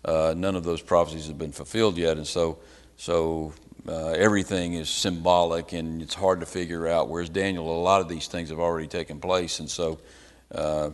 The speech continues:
we, we, uh, we can get a, a more precise interpretation. But anyway, the last time that we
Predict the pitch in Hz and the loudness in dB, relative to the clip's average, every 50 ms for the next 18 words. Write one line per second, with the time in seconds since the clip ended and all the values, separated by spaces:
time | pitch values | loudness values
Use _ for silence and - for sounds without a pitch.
0 | 80 - - 82 82 82 76 - - - - _ - - - 82 82 80 78 78 | -8 -14 -10 -8 -8 -8 -8 -12 -20 -20 -20 _ -18 -12 -10 -8 -6 -6 -6 -6
1 | 78 78 76 76 76 76 76 76 71 - - _ - _ - 87 82 80 78 - | -6 -4 -4 -2 -2 -2 -4 -6 -8 -12 -20 _ -20 _ -12 -10 -10 -10 -10 -10
2 | 78 76 76 76 - - - - 90 82 78 76 71 - - - - - 78 76 | -12 -12 -12 -14 -18 -18 -6 -4 -4 -2 -2 -4 -6 -10 -18 -18 -12 -8 -6 -6
3 | 73 73 - - - 90 90 87 82 82 - - 78 76 - - 87 82 82 76 | -6 -6 -10 -12 -8 -4 -2 -2 -2 -4 -8 -10 -8 -4 2 4 4 4 4 2
4 | - 73 71 - 82 80 - - - - 104 104 95 87 - 82 85 - - - | -2 -8 -6 -4 -4 -4 -4 -8 -4 4 4 4 6 4 0 -4 -6 -14 -18 -20
5 | - - - - - - - - - - - - _ _ - 113 135 175 170 127 | -20 -20 -20 -20 -20 -20 -20 -20 -20 -20 -20 -20 _ _ 4 6 6 8 8 8
6 | 98 95 98 98 95 104 120 139 151 139 - - 139 123 113 107 104 98 95 95 | 8 8 10 8 8 8 8 6 6 6 6 6 6 6 6 6 4 4 2 2
7 | 82 76 92 95 92 90 90 87 85 85 | 0 0 -2 0 0 2 0 0 -2 -6